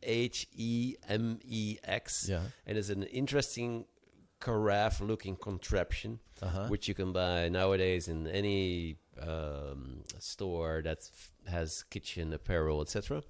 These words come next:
Speaker 2: Right.
Speaker 1: And the Chemex has a really cool filter that you, uh, fold, and then with your freshly ground coffee, and your hot water, your hot,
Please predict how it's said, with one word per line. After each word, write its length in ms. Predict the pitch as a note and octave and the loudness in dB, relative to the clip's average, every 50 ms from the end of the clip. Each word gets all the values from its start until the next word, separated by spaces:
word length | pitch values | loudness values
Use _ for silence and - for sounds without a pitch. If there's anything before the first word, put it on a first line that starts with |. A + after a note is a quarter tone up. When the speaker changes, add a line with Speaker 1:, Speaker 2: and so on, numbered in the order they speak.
| - - | -8 -2
Speaker 2:
Right. 240 | G#2 G#2+ G2 G2+ - - - - - - - | 0 0 0 0 -2 -6 -12 -14 -16 -10 -4
Speaker 1:
And 300 | F2+ G2+ G#2 G#2 G2+ F#2+ | -2 0 0 0 0 -2
the 80 | G#2+ | 0
Chemex 420 | - - C3 C3 C3 B2 - - - | 4 8 8 10 8 8 6 4 4
has 180 | G2+ G#2 G2+ G2 | 4 4 6 6
a 500 | G2 F#2+ F#2 F#2 F2 E2+ E2+ F2 E2+ E2+ | 6 6 6 6 4 4 4 2 0 0
really 260 | F#2 G2+ F#2+ F#2+ F#2 - | 0 0 0 0 -4 -4
cool 360 | - - G#2+ G2 F#2+ F#2 F#2 | -4 -4 -2 0 0 0 -2
filter 540 | F2+ - - C3 B2 A#2+ - B2+ B2+ B2 B2 - - - - | -2 -4 -2 0 0 0 0 -2 -6 -6 -8 -12 -18 -18 -10
that 240 | - F2+ F2 - - | -6 -6 -6 -6 -4
you, 320 | F2+ F2+ F2 F2 E2 E2+ E2+ | -2 -2 0 0 0 0 0
uh, 140 | E2 D#2+ D2+ | 0 0 0
fold, 580 | - - - F#2+ F2+ F2+ E2+ E2 D#2+ - - - - - - - - _ - | -2 -2 0 0 2 2 2 2 2 0 -2 -2 -2 -8 -20 -20 -20 _ -8
and 120 | - F2 | -6 -2
then 220 | F2 F2 E2+ E2+ E2+ | -2 0 0 0 0
with 220 | F#2 A2+ A#2 - | 0 0 0 0
your 100 | A#2 A2 F2+ | 0 -2 -2
freshly 460 | - - - A#2+ B2 - - - G#2+ | -4 -4 -2 -2 0 0 -2 -4 -6
ground 420 | F#2 - A2 G#2+ G2+ G2 F#2+ - | -4 0 2 4 4 4 4 0
coffee, 460 | - - F2+ F2 - F2 E2+ F2 F#2+ - - _ _ _ _ - - - - _ _ _ _ - | 0 -2 0 0 0 -2 -2 -4 -6 -10 -14 _ _ _ _ -20 -20 -20 -20 _ _ _ _ -10
and 180 | F#2+ F#2 F2+ F2 | -8 -6 -6 -4
your 260 | E2+ E2+ E2+ E2 D#2+ | -2 0 0 0 -2
hot 300 | - - - A#2+ A#2 - | -2 -2 -2 -2 -2 0
water, 380 | G2 F#2+ F2+ E2+ D#2+ E2 E2 E2 | 0 0 0 0 0 0 -2 -2
your 220 | D2+ C#2+ C#2+ C2+ | -4 -4 -6 -8
hot, 420 | - - - A#2+ A#2+ A2+ - - | -8 -6 -2 0 0 0 0 -4